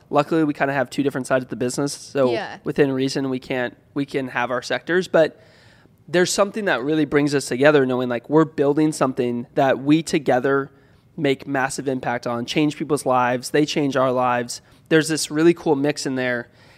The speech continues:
Speaker 1: And then, you know, we, obviously, you mentioned it earlier, we have a child on the way.
Speaker 2: Yeah.
Speaker 1: And
Speaker 2: <laughs>
Speaker 1: that's exciting, and it, it's, it's something that we're really proud of, to be able to tell Sage at some point that, "Hey,"
Speaker 2: Wait, Sage?
Speaker 1: Yeah, Sage Michael.
Speaker 2: That's his name?
Speaker 1: That's his name.
Speaker 2: Sage,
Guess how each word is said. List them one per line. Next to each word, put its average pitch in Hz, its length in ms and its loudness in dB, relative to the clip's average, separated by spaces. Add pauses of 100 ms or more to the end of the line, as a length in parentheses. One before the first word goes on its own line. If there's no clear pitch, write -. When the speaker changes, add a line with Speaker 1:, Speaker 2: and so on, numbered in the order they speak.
(160)
Speaker 1:
And 175 140 0
then, 196 300 2
you 170 100 -2
know, 151 120 4
we, 160 240 6
obviously, 151 460 4
you 135 120 -2
mentioned 139 300 -4
it - 40 0
earlier, 143 300 2
we 127 80 0
have 135 100 2
a 135 60 -4
child 127 400 0
on 135 100 0
the 127 60 -2
way. 120 460 -4
Speaker 2:
Yeah. 240 600 -2 (220)
Speaker 1:
And 147 380 2
Speaker 2:
<laughs> - 0 -
Speaker 1:
that's 147 200 2
exciting, 170 560 0
and 165 160 2
it, - 240 -4
it's, - 360 -8 (440)
it's - 120 -12
something 196 240 -4
that 180 120 2
we're 170 120 2
really 175 180 2
proud 185 240 4
of, 156 100 0
to 139 80 -2
be 143 120 2
able 139 140 2
to - 80 -6
tell 151 160 0
Sage 143 480 0
at 117 200 -4
some 131 200 -2
point 139 380 -6
that, 127 320 0
"Hey," 156 540 2
Speaker 2:
Wait, 160 200 -6
Sage? 220 640 -10
Speaker 1:
Yeah, 156 260 0
Sage 156 300 2
Michael. 156 340 0
Speaker 2:
That's 294 220 2
his 311 140 -4
name? 302 320 0
Speaker 1:
That's - 180 0
his 160 140 -2
name. 151 340 2
Speaker 2:
Sage, 494 640 0